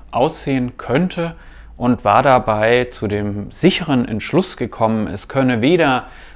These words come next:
eine unregulierte freie Marktwirtschaft, ein Laissez-faire-Kapitalismus sein, der die freien Marktkräfte völlig unreguliert und ungezügelt wirken lässt, noch eine Zentralverwaltungswirtschaft,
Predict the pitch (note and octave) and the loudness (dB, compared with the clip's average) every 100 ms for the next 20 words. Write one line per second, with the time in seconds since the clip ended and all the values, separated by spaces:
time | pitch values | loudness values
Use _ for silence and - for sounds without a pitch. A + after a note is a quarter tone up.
0 | - A2 C3 D#3+ G3+ G#3 C#3+ B2 A#2 A#2 | -6 -2 0 6 6 8 4 2 2 2
1 | A2 G#2+ F#2+ - G2+ A2 B2+ A#2 A2 D3 | 0 -4 -6 -8 0 4 4 4 2 0
2 | - - C#3+ - A2+ G#2+ - G2 G2+ G2+ | -4 -6 -6 -2 -2 -2 -8 -8 -8 -4
3 | A2 B2 C#3 B2 - E3+ E3 E3 C3 B2 | -2 0 0 -2 -2 0 0 -2 -4 -4
4 | A#2 A2 G#2+ G#2 A2 G#2 - G#2 G#2 G#2 | -4 -2 -4 -4 -8 -8 -6 -4 -4 -6
5 | - - - - - G#2+ G#2 G2+ G#2 - | -12 -20 -20 -20 -6 0 0 0 -2 -6
6 | G#2+ - G2+ G#2+ A2+ A2 - - A2 G2 | -8 -6 -2 2 2 0 -2 -4 -4 -4
7 | - G2+ - C#3 D3+ - - F3+ F#3 C3+ | -6 -10 -4 -2 -2 -4 -2 0 2 0
8 | A2+ A2+ A2 G#2+ G2 G2 - D3+ F#3 D3+ | 0 -2 -2 -4 -8 -10 -4 0 0 0
9 | - - - C3 C3 A2 G2+ - D3 E3+ | -4 -8 -2 -2 0 -2 -4 -4 -4 -2
10 | D3+ A#2+ A#2 - - - - - - - | -2 -2 -2 -6 -20 -20 -20 -20 -20 -20
11 | - - - A#2 C#3 C#3+ - - - - | -20 -16 0 6 6 6 -2 -18 -20 -20
12 | - - A2+ A2+ - B2 G#2+ G#2+ G#2+ A#2 | -20 -6 -2 0 2 2 4 2 4 6
13 | G#2+ A#2+ D3 C3 - A#2+ A#2 - G#2 G2 | 8 8 6 2 2 2 2 0 -4 -4
14 | - - | -14 -20